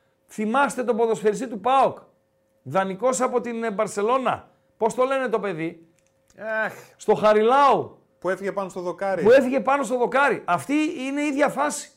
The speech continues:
Speaker 2: Σακατεύτηκε
Speaker 1: Με το
Speaker 2: ο καημένος.
Speaker 1: Ναι, σακατεύτηκε, έμεινε ένα χρόνο έξω, Παντελή Αμπατζή.
Speaker 2: Πώς τον λέγανε;
Speaker 1: Πώς το λέγανε; Για θα μας βοηθήσουνε.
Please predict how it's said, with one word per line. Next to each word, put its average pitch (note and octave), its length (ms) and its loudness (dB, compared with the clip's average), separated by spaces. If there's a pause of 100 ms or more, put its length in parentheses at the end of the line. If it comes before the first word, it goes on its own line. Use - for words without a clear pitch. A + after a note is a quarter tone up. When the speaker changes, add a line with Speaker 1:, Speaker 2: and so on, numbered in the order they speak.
Speaker 2:
Σακατεύτηκε D3 680 -8
Speaker 1:
Με C3+ 80 -14
το B2 60 -16
Speaker 2:
ο A#2 40 -8
καημένος. A2 240 -14
Speaker 1:
Ναι, F#3+ 60 -6
σακατεύτηκε, A#3 540 0
έμεινε C#4+ 200 -2
ένα D4 160 -2
χρόνο C#4+ 280 -4
έξω, C#4+ 300 -6
Παντελή D3+ 300 -6
Αμπατζή. A2+ 400 -12
Speaker 2:
Πώς F3 200 -20
τον F3 140 -14
λέγανε; C#3 440 -8
Speaker 1:
Πώς C4+ 160 4
το C4+ 80 2
λέγανε; A#3+ 340 2
Για B3 160 2
θα C4 100 0
μας C4 140 0
βοηθήσουνε. A3 600 -4